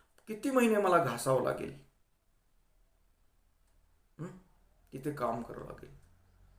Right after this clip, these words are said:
हे डायरेक्ट नाही म्हणतो, "मी पैसे देऊन टाकले," म्हणतो. त्या लोकांनी मला उचलून घेऊन गेले. हं?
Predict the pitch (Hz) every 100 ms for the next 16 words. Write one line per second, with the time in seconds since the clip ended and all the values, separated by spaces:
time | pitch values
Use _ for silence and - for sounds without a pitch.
0 | - _ - 208 175 196 226 226 233 214
1 | 202 220 208 202 202 190 190 175 185 180
2 | 160 160 139 92 82 71 - - - -
3 | - - - - - - - - - -
4 | - - - - - - - - 226 226
5 | 214 208 220 220 208 202 202 202 208 202
6 | 147 147 185 156 143 120 - - - -
7 | - - 151 220